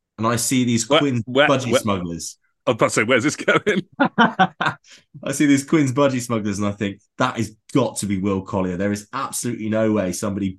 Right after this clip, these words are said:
Speaker 1: built like that is gonna be walking around wearing Quins budgie smugglers." So I'm pretty sure it was him. I didn't, I didn't catch him after that,
Speaker 2: Oh, he didn't
Speaker 1: but
Speaker 2: stop, didn't stop to chat?
Speaker 1: No, mate, I was in the sauna and he just got out.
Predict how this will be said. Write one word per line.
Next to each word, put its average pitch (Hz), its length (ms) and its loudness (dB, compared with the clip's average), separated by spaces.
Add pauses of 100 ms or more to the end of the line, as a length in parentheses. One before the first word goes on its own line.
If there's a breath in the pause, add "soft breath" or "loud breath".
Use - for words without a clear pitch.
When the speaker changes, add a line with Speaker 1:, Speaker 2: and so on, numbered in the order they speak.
Speaker 1:
built 131 260 -2
like 110 300 -4
that 95 240 -6
is 90 80 -8
gonna 92 160 -2
be 92 80 0
walking 104 320 -2
around 95 200 -2
wearing 92 280 -6
Quins 95 220 -6
budgie 92 260 -8
smugglers." 82 420 -12
So 87 240 -10 (420 soft breath)
I'm 123 80 -10
pretty 311 180 2
sure 95 280 -2
it 73 60 -8
was 85 140 -8
him. 85 140 -8
I 95 60 -4
didn't, 120 240 -4
I 107 40 -8
didn't 117 180 -8
catch 107 200 -10
him 95 100 -4
after 87 260 -8
that, 82 140 -8
Speaker 2:
Oh, 180 40 2
he 180 60 2
didn't 196 140 -2
Speaker 1:
but 165 220 -4
Speaker 2:
stop, - 0 -
didn't 160 280 -2
stop 147 180 -2
to - 60 -18
chat? 143 320 0 (560)
Speaker 1:
No, 185 140 -4 (140)
mate, 240 200 0
I 131 60 4
was 175 120 2
in 311 120 4
the 277 40 4
sauna 392 380 0
and 127 80 -2
he 127 60 0
just 151 220 -8
got - 160 -8
out. 131 300 -10